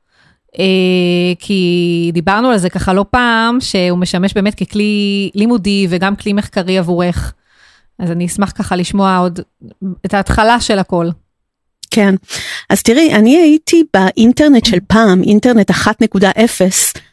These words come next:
Speaker 2: מהתוכניסטים של אינטרנט אחת נקודה אפס.
Speaker 1: <laughs>
Speaker 2: היה לי פעם בלוג מאוד מאוד פופולרי לפני יותר מחמש עשרה שנה באתר רשימות,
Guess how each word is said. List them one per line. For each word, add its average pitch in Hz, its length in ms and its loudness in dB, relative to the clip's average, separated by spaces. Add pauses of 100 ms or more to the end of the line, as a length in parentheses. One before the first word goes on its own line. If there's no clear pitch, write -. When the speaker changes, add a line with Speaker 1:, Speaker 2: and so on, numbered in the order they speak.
(220)
Speaker 2:
מהתוכניסטים 208 1000 2
של 175 320 0 (160)
אינטרנט 196 420 4
אחת 190 260 0
נקודה 190 360 2
אפס. 180 400 -2 (120)
Speaker 1:
<laughs> - 180 -20
Speaker 2:
היה 208 180 2
לי 233 240 4 (340)
פעם 208 360 4
בלוג 214 360 4
מאוד 196 280 4
מאוד 208 140 4
פופולרי 202 640 2
לפני 190 260 0
יותר 196 240 2
מחמש 196 400 2
עשרה 196 240 0
שנה 185 340 2
באתר 185 720 -2
רשימות, 190 760 0